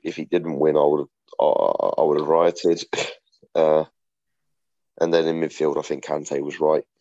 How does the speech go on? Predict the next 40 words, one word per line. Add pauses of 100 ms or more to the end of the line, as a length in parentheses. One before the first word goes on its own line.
(380)
I,
the
overall
awards,
obviously
Jorginho
won. (760)
I
think
that's
just
how
uefa
do
their
awards.
Obviously,
it
doesn't
make
much
sense
when
Jorginho,
uh,
when (120)
Kante
gets
the
midfielder
of
the
year
and
Jorginho
gets
player
of
the
year.